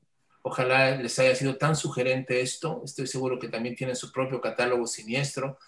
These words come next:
sus propias historias, sus propias circunstancias, sus películas, su literatura, en fin, ¿no? Este, que es parte de, de, de nuestra experiencia y que la enriquece. Esperemos, este, vernos el próximo lunes y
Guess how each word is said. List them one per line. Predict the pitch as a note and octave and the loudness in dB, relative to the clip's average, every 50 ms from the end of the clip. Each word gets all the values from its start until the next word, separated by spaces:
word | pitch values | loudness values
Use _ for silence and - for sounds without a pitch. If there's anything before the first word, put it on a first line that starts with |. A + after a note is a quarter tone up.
| - - - _ | -20 -20 -20 _
sus | - - - - - | -20 -16 -16 -14 -8
propias | - B2 C3+ C3+ C3 - - - | -2 0 0 0 0 -2 -6 -6
historias, | - - - - C3 B2+ C3 B2+ B2+ B2+ B2+ B2+ - | -8 -8 -4 -2 0 0 0 2 0 0 -2 -2 -4
sus | A#2 - - | -8 -10 -10
propias | - B2 A#2+ A#2 - B2 A#2+ - | -8 -8 -8 -8 -6 -8 -6 -6
circunstancias, | - A#2 A2 - - - - - B2 B2+ C3 - B2+ - | -8 -10 -12 -14 -16 -12 -4 -2 -2 -2 -2 -2 -4 -6
sus | - - - - | -8 -10 -12 -12
películas, | - - - - B2+ C3 C3 - - B2+ A#2+ A#2+ A#2+ - - - - - - - - - _ _ _ | -10 -10 -8 -6 -6 -6 -6 -6 -6 -2 0 0 0 0 -2 -6 -8 -12 -14 -20 -20 -20 _ _ _
su | - - - A#2+ A#2 A#2 | -14 -8 -8 -6 -6 -6
literatura, | A#2 A2 - A#2+ G#2+ G2+ - - - B2+ C3+ C3+ C3+ C3 C3 C3+ C3+ - | -8 -6 -6 -4 -4 -4 -6 -4 -2 -2 0 0 0 0 0 -2 -4 -6
en | A2+ A2 | -10 -14
fin, | - - A#2 A#2 A2 A2 | -12 -10 -10 -10 -10 -10
¿no? | A2 C3 D3+ - | -10 -10 -10 -10
Este, | B2 - - - - - A2 G#2 G#2 - _ _ _ _ - _ _ _ _ - | -10 -10 -10 -12 -12 -12 -14 -14 -14 -16 _ _ _ _ -20 _ _ _ _ -8
que | - A#2+ | -8 -8
es | - - | -6 0
parte | - C3 C3 C3 - - C3+ B2 | 2 2 2 2 0 -2 -2 -2
de, | A#2 A#2 A2+ A2+ - - _ - | -2 -2 -6 -6 -10 -14 _ -18
de, | - A#2 A2+ A2 A2 A2 G#2+ | -10 -6 -6 -6 -6 -6 -8
de | G#2+ A2 | -10 -10
nuestra | G#2+ A2 - - G#2 | -10 -8 -10 -10 -10
experiencia | - - A#2 A#2+ B2 A#2 - B2 | -8 -6 -4 -4 -4 -4 -6 -10
y | A#2 | -10
que | - G#2+ | -10 -8
la | A2 G#2+ | -8 -8
enriquece. | G2+ - - - - G#2 - - - - - _ _ _ _ _ _ _ _ _ _ _ - - _ _ _ _ - - | -8 -10 -14 -14 -12 -10 -8 -10 -10 -12 -16 _ _ _ _ _ _ _ _ _ _ _ -20 -20 _ _ _ _ -10 -6
Esperemos, | D#3 C#3 - - - D3 D3 D3 C3+ - - - | -4 -2 2 4 6 6 6 6 4 2 2 0
este, | B2 - - - A2+ | 0 -4 -4 -6 -4
vernos | A#2 C3+ C#3 C3+ C3 - | -2 0 0 0 -2 -4
el | C#3+ - | -6 -4
próximo | - C#3+ D3+ D3 - - D3+ C#3+ C#3+ C#3+ D3 D3+ - - - | 0 0 0 2 2 2 4 4 4 4 2 0 -2 -4 -2
lunes | C#3 C#3+ E3 F3+ F3+ F3+ F#3 G3 G3 - - - - - | 4 6 6 6 6 4 2 0 0 -4 -6 -6 -6 -6
y | A#2+ A#2+ A#2 A#2+ A#2+ A#2+ - - | -4 0 0 0 0 -2 -4 -10